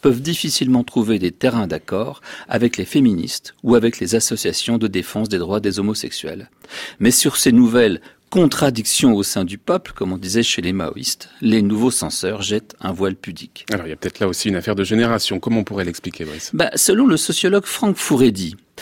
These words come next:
Speaker 1: les clivages passaient autrefois entre droite et gauche. Donc, c'est les anciennes générations. On débattait d'idées. Aujourd'hui que le personnel, c'est le politique, comme ils disent,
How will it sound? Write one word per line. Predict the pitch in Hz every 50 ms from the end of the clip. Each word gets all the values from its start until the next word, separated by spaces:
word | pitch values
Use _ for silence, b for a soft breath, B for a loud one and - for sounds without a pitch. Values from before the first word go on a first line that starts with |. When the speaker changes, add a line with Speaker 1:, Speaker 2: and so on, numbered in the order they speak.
| B B B B
Speaker 1:
les | B 135 143
clivages | 139 - - 190 185 196 202 196 185 - -
passaient | - 151 147 - - - 143
autrefois | 131 123 - - - 123 - - - 196 180
entre | 143 123 - - 117
droite | 113 110 135 139 135 -
et | 107
gauche. | 101 101 98 90 92 - - - - - -
Donc, | - - 87 95 90
c'est | - - 90
les | 82 87 92 101
anciennes | 95 - - - 110 101
générations. | 104 104 101 101 98 104 98 - - - 104 92
On | 92 101 104
débattait | 101 98 85 98 95 - - 185 170
d'idées. | 131 113 95 92 101 123 196 214 175 117 - - _ b b b b b b
Aujourd'hui | - 156 131 143 156 151 160 185 220 226 208
que | - - -
le | 127 107 107 101
personnel, | - - 143 - - - - 120 113 120 113 104 98
c'est | - - -
le | 80
politique, | - - 135 135 151 156 - - 359 _ _
comme | - 202 185
ils | 196 214 247
disent, | - 302 311 277 247 -